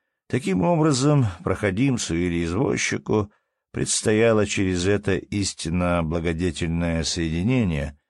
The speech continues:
выпить вместо одной косушки, уже необходимой для подкрепления сил, ещё две лишние. Одну, как водится, после ужина, другую при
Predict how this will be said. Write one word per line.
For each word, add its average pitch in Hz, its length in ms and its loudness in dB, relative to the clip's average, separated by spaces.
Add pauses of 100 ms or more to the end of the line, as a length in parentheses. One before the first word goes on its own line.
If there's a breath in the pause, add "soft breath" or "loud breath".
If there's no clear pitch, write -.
(280)
выпить 85 480 -2
вместо 87 880 -2
одной 85 540 -4
косушки, - 840 -4 (260 loud breath)
уже 95 300 0
необходимой 87 800 -2
для 80 200 -2
подкрепления 82 760 -2
сил, 147 420 0 (300 soft breath)
ещё 90 720 0
две 85 340 -2
лишние. 76 800 -4 (320)
Одну, 110 300 -2
как - 220 -4
водится, 82 540 -2
после 78 380 -6
ужина, 143 540 2 (320 loud breath)
другую 160 480 2
при 117 360 0